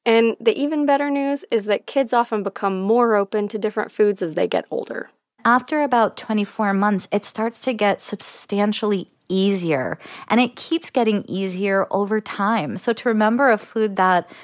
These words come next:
Speaker 2: maybe your toddler refused, um, to try again when your child is four, to try again when your child is six. But it does get easier over time.
Speaker 1: But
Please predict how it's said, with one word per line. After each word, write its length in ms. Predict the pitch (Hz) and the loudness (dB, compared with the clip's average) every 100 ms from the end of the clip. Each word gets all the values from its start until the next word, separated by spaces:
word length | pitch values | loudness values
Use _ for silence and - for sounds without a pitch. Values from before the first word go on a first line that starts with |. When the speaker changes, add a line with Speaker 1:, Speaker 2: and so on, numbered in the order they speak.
| - | -2
Speaker 2:
maybe 160 | 214 220 | 0 2
your 200 | 214 196 | 2 0
toddler 600 | - - 220 262 269 233 | -4 -2 -2 0 2 2
refused, 720 | 180 - 190 170 160 170 - - - - | 0 -2 -2 0 0 -2 -6 -16 -16 -4
um, 160 | 220 220 | 0 0
to 100 | - | -4
try 280 | - 240 | -8 -4
again 520 | 254 262 220 226 370 247 | 0 0 -2 -4 0 2
when 160 | 202 | 2
your 140 | 190 185 | 2 0
child 460 | - 220 202 208 | 0 0 2 2
is 160 | 208 - | -2 -4
four, 400 | - 262 302 240 | -2 2 4 2
to 100 | 202 | 0
try 280 | - 220 214 | -4 0 0
again 280 | 220 233 | 2 2
when 140 | 254 226 | 2 2
your 140 | 220 | 0
child 440 | 208 - 214 220 208 | -4 -2 0 2 0
is 140 | 208 | -4
six. 500 | - - 247 - - - - - | -4 -2 -2 -2 -14 -14 -16 -4
But 120 | 220 | 0
it 280 | 208 - 180 | 2 0 -8
does 300 | - 185 185 | 2 4 4
get 240 | - 185 - | 4 0 2
easier 400 | 165 156 151 - | -4 0 0 2
over 240 | 147 127 | 0 0
time. 480 | 123 - 73 - - - _ _ _ _ _ _ - | -4 -4 -8 -8 -12 -14 _ _ _ _ _ _ -8
Speaker 1:
But 280 | 214 262 254 | 4 4 4